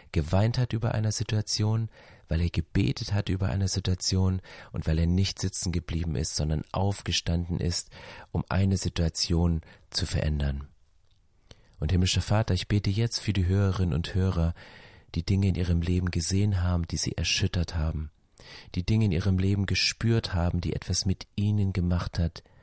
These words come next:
Und ich bete, dass sie weinen können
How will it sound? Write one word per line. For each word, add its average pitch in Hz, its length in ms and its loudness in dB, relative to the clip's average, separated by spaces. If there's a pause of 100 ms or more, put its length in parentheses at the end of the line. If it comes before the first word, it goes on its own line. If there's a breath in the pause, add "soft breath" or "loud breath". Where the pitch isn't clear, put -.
(1040 soft breath)
Und 92 160 -2
ich - 140 -2
bete, 113 500 2 (680)
dass - 160 -2
sie 85 180 0
weinen 113 400 2
können 123 500 -2